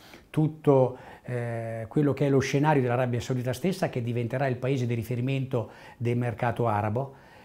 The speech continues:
È assolutamente un mercato straordinariamente importante per le nostre aziende che per partecipare a questa fiera si devono prenotare circa un anno prima e noi ormai da tre anni insieme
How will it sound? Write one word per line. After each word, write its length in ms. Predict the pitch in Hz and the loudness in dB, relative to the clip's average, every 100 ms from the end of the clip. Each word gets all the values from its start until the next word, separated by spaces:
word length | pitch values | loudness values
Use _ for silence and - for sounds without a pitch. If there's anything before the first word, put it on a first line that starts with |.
| - - | -20 -4
È 140 | 151 156 | 2 4
assolutamente 840 | 147 156 143 156 175 202 196 147 | 4 2 4 4 4 2 4 2
un 200 | 139 135 | 4 2
mercato 480 | 139 135 160 156 131 | 2 0 -2 0 -4
straordinariamente 720 | - 165 160 147 151 165 160 | 2 6 6 6 2 0 0
importante 480 | 143 147 143 202 185 | 0 0 2 2 2
per 140 | 135 | 0
le 100 | 127 | 2
nostre 300 | 135 147 - | 2 0 0
aziende 480 | 160 139 175 202 170 | 0 0 2 2 0
che 160 | - 143 | 0 0
per 160 | 135 | -2
partecipare 720 | - 160 135 - 139 156 190 143 | -2 -4 -2 -4 -2 2 2 2
a 40 | |
questa 300 | 147 139 160 | 0 -2 -2
fiera 260 | 160 190 170 | 0 0 -2
si 140 | - | -2
devono 240 | 135 143 | -2 0
prenotare 460 | 123 135 131 151 151 | 0 -2 0 0 -2
circa 300 | - 135 - | -2 -4 -4
un 60 | 131 | -2
anno 200 | 135 143 | -2 -2
prima 440 | 143 135 147 151 - - - - | -2 -2 -4 -6 -16 -20 -14 -2
e 100 | 143 | 2
noi 160 | 180 | 4
ormai 320 | 156 151 151 | 4 4 2
da 120 | 131 120 | 2 0
tre 200 | 156 156 | 0 2
anni 300 | 143 123 117 | 2 0 -2
insieme 500 | 107 147 135 127 | -2 0 0 -2